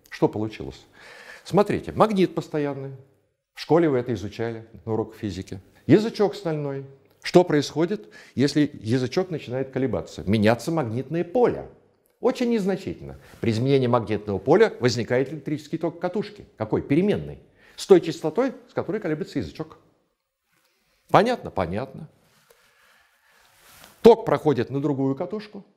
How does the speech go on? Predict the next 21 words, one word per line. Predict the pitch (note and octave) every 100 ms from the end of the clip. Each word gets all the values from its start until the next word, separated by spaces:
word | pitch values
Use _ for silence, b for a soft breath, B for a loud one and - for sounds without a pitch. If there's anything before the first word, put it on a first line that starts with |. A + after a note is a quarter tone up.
| _ _ _ _ _ _ _ _ _
Меняет | A#2+ E3 A3+ A3 E3+
у | D3
нее | D3 C3
магнитное | A#2 B2 D3+ D3+ E3+
поле, | F3 G3 G3+ G3 _ _ _ _ _
язычок | A2 A#2+ B2 F#3+ A3+
этот | A#3 -
колеблется | A2 E2 D#2+ - - _ _ _ _ _ _ _ _ -
на | B2+
другой | D3+ G2+ E2
катушке. | E2 E2+ -
Вот | A#2 C3+
почему | G#3+ G#3 D3+ A#2
он | A#2
все | - G#2+
и |
услышал. | A#2+ B2 D#3+ - D2 - - b b
И | B2
Генри | A#3 B3+
ему | A#3+ A3+
сказал: | G#3+ F3 C#3+